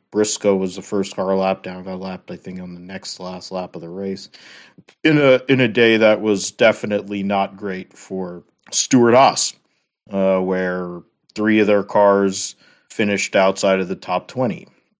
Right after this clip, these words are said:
So it goes into the next point that I had. Uh,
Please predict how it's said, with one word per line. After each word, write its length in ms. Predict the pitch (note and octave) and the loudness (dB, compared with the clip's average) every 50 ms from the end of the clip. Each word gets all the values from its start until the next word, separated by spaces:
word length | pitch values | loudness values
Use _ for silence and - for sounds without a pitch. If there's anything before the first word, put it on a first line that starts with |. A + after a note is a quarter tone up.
| - | -18
So 140 | - - A#2 | -2 2 2
it 120 | A2 G#2 | 2 4
goes 260 | G2 D#3 D#3 D#3 C3+ C#3 | 4 4 4 4 4 2
into 160 | B2+ A#2 A2+ | 0 0 -2
the 100 | G#2 G2+ | -2 -2
next 320 | G2 G#2 G2+ - - - - | -2 -2 -4 -4 -6 -10 -12
point 420 | _ G2 F#2+ G2 F#2+ F2+ - F2+ G2 | _ -10 -8 -8 -8 -10 -12 -16 -16
that 140 | F#2 F2 F#2 | -12 -10 -6
I 180 | F#2+ G2 G2 | -4 -4 -4
had. 320 | F#2 F2+ F2+ E2+ F2 F2 F2+ _ _ _ _ _ _ _ _ _ _ | -4 -4 -6 -6 -8 -10 -12 _ _ _ _ _ _ _ _ _ _
Uh, 680 | - F2+ F2+ F2+ F#2 F2+ F#2 F2+ F2+ F2 F2 F2 E2+ | -12 -8 -6 -4 -2 0 0 0 0 -2 -4 -4 -6